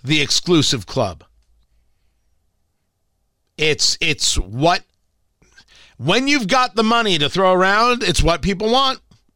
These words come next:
One hundred fifty percent. It's exactly what people want. So will he or won't he?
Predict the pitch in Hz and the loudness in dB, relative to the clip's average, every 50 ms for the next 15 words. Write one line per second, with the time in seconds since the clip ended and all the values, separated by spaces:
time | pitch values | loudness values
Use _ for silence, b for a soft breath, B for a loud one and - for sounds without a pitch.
0 | _ _ _ _ _ _ _ _ 160 151 170 220 254 277 302 311 330 320 302 269 | _ _ _ _ _ _ _ _ -6 -4 0 0 2 2 4 2 2 2 2 2
1 | 254 285 277 262 277 269 233 156 - 254 247 - 247 208 202 226 - - 214 180 | 2 2 0 2 0 0 0 0 -2 -2 -2 -4 -10 -6 -4 -2 0 0 0 0
2 | 135 101 b b b b b b b b b 185 185 156 - 202 170 143 127 - | 0 -4 b b b b b b b b b -2 -2 0 0 -2 -2 -2 -2 0
3 | - 190 214 214 214 196 - 180 165 147 143 123 104 120 123 98 90 101 101 90 | 0 0 0 0 -2 -4 -4 -4 -4 -2 -4 -4 -6 -8 -10 -10 -10 -12 -14 -14
4 | 87 - _ _ _ _ _ _ _ _ _ _ _ _ _ _ _ _ _ _ | -14 -18 _ _ _ _ _ _ _ _ _ _ _ _ _ _ _ _ _ _
5 | _ _ _ _ _ _ _ _ _ _ _ _ _ _ _ _ _ _ - - | _ _ _ _ _ _ _ _ _ _ _ _ _ _ _ _ _ _ -4 -2
6 | 226 220 196 190 262 277 294 302 285 262 247 226 208 180 185 180 175 170 156 98 | -2 0 0 0 0 0 0 0 0 2 2 2 0 0 -2 -4 -4 -4 -6 -8
7 | - | -10